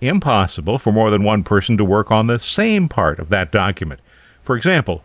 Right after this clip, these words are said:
only one person at a time might be allowed to work on a paragraph in a Word document, but many users could have that document open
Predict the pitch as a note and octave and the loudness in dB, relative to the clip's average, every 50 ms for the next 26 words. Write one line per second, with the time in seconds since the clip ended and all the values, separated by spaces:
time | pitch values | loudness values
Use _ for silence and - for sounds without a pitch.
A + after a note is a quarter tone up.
0 | - - A#2 A#2+ A#2 A2 G2+ A#2+ D#3+ F#3 E3 C3+ - A#2+ G#2+ F#2 - G#2 G#2+ G#2 | -4 -2 0 2 2 2 2 2 0 0 -2 -2 0 2 2 2 0 0 0 0
1 | G2+ G#2 F#2 - - G2 F2 G2 G2+ G2+ G2 G#2 A2 A2+ G#2 G#2 G2 G2 F#2 F#2+ | 0 -2 -2 -2 -2 0 0 0 2 2 0 0 0 0 0 2 4 4 4 2
2 | F#2+ F2+ E2+ F2+ G#2 G2+ - G#2 G2 E2+ D#2+ - - - C#3 D#3 D3+ B2+ F2 D2+ | 2 0 0 0 0 -2 -2 -4 -4 -4 -4 -6 -2 -2 0 0 2 0 0 -2
3 | D#2 D#2+ F2 G2 - - E2 E2 E2 F#2 A#2+ D#3 E3+ B2+ G2 G#2+ F#2 F2 E2 - | -2 0 -2 -2 -4 -4 -6 -4 -2 -2 0 0 0 0 0 0 0 0 -2 -2
4 | F2+ A#2+ C#3+ - - _ - - - - - - - B2+ C3+ C#3+ - - G#2+ G#2+ | -2 -2 -2 -4 -8 _ -20 -20 -20 -20 -16 -4 0 0 2 0 0 0 0 2
5 | A#2 D#3 G#3 A3 G3+ D3+ A#2 G2 F2+ D#2+ - G2 - A2+ - - G2+ F#2 D#2+ C#3 | 2 2 2 0 0 0 0 0 0 0 -2 -4 -8 -8 -2 -2 -2 0 0 0
6 | D#3 G3+ F#3 C3+ A2 A#2 A2+ - - G#2 F#2+ G2 - - F3+ E2+ E2 - - - | 0 0 0 2 2 0 0 2 0 0 0 0 0 -2 -2 -2 -2 -2 0 0
7 | G#3 G3 - - F2 F#2+ | 0 2 0 -2 -6 -6